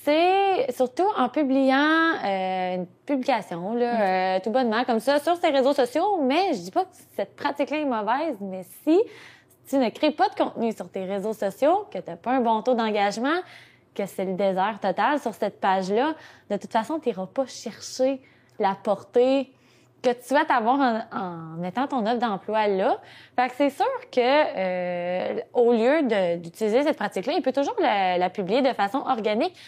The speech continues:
Speaker 1: mais au moins d'y aller avec une publicité payante
Speaker 2: Mhm.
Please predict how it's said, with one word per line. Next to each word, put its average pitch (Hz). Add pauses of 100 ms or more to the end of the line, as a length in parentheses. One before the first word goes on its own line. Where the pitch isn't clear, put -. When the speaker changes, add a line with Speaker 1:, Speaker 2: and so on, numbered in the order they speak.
(240)
Speaker 1:
mais 240
au 349
moins 320
d'y 226
aller 220
avec 202
une 190
publicité 202
payante 214 (160)
Speaker 2:
Mhm. 202